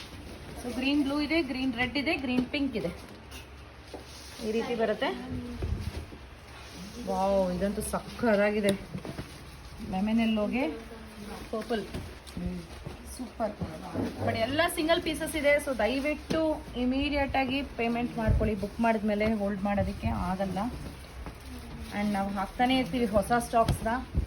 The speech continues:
ರೆಗ್ಯುಲರ್ ಆಗಿ, ಕ್ರೇಪಲ್ಲಿ, ಕಂಚಿಲಿ, ಫ್ಯಾನ್ಸಿಲಿ. ತುಂಬ ಜನ ನೋಡ್ಬಿಟ್ಟು ತ್ರೀ ಡೇಸ್ ಬಿಟ್ಕೊಂಡು ಬರ್ತಾರೆ, "ಮೇಡಮ್ ಸ್ಟಾಕ್ ಇಲ್ಲ" ಅಂತ ಬೇಜಾರು ಮಾಡ್ಕೊತಾರೆ. ದಯವಿಟ್ಟು ನಾವು ಹಾಕಿದ ಸೇಮ್ ಡೇನೇ ಬನ್ನಿ,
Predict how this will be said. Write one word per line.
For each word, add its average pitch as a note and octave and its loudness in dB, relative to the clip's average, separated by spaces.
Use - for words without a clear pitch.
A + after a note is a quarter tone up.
ರೆಗ್ಯುಲರ್ B3+ 0
ಆಗಿ, B3+ 2
ಕ್ರೇಪಲ್ಲಿ, B3 0
ಕಂಚಿಲಿ, A#3+ 0
ಫ್ಯಾನ್ಸಿಲಿ. A#3 -2
ತುಂಬ B3+ 4
ಜನ C4+ 6
ನೋಡ್ಬಿಟ್ಟು B3 4
ತ್ರೀ B3 2
ಡೇಸ್ C4 6
ಬಿಟ್ಕೊಂಡು B3 2
ಬರ್ತಾರೆ, A3 4
"ಮೇಡಮ್ A3 2
ಸ್ಟಾಕ್ G3+ 2
ಇಲ್ಲ" A#3 4
ಅಂತ A#3 4
ಬೇಜಾರು G#3 4
ಮಾಡ್ಕೊತಾರೆ. G3+ 2
ದಯವಿಟ್ಟು A3 4
ನಾವು A3+ 4
ಹಾಕಿದ G#3 2
ಸೇಮ್ B3+ 2
ಡೇನೇ C4+ 6
ಬನ್ನಿ, A#3 8